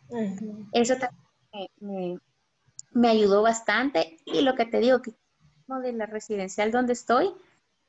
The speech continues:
Speaker 2: en el Facebook de la residencial, miren, estoy dando clases para niños, tales días y tales días, eh, pues cuestan tanto, lo que se da es esto,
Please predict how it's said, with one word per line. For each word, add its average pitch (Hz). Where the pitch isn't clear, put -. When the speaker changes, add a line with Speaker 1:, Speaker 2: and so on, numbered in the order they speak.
Speaker 2:
en 220
el 196
Facebook 185
de 254
la 254
residencial, 247
miren, 277
estoy 226
dando 226
clases 226
para 202
niños, 277
tales 208
días 233
y 214
tales 202
días, 370
eh, 208
pues 190
cuestan 214
tanto, 302
lo 254
que 208
se 196
da 196
es 285
esto, 320